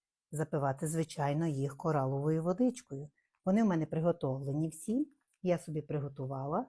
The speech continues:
на цілий тиждень. І тут в мене і омега, і жир печінки акули, і, звичайно, майнсет,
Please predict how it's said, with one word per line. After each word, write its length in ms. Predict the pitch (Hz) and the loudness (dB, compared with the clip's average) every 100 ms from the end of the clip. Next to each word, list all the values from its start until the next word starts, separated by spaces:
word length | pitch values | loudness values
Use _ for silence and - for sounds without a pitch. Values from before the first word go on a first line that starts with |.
| _ 156 | _ -6
на 120 | 143 | -6
цілий 360 | - 151 143 | -4 -4 -4
тиждень. 500 | 135 139 131 190 285 294 _ _ _ _ _ _ _ _ _ _ - - | -6 -6 -4 -2 -2 -2 _ _ _ _ _ _ _ _ _ _ -16 -8
І 460 | - 190 185 240 277 - _ _ _ _ _ _ _ _ _ _ _ - | 0 4 4 4 2 -4 _ _ _ _ _ _ _ _ _ _ _ -4
тут 220 | 214 180 | -4 0
в 60 | |
мене 400 | 160 156 135 131 135 _ _ | 0 0 0 -4 -8 _ _
і 240 | 233 254 - _ _ _ _ _ - | -4 -4 -4 _ _ _ _ _ -2
омега, 640 | 220 190 156 135 127 151 - _ _ _ | 2 2 2 -2 -6 -10 -14 _ _ _
і 120 | 170 | -6
жир 260 | 139 160 - | -2 -4 -2
печінки 500 | 208 208 202 196 208 | -6 -4 -6 -4 -2
акули, 680 | 190 185 - 147 143 139 147 _ _ _ _ _ | -2 -4 -4 -4 -2 -6 -12 _ _ _ _ _
і, 200 | 185 175 | -2 0
звичайно, 760 | 175 170 180 - 175 175 175 170 | 0 0 -2 -2 0 0 0 0
майнсет, 880 | 170 170 170 165 - - 143 139 | 0 0 0 -2 -6 -4 -4 -6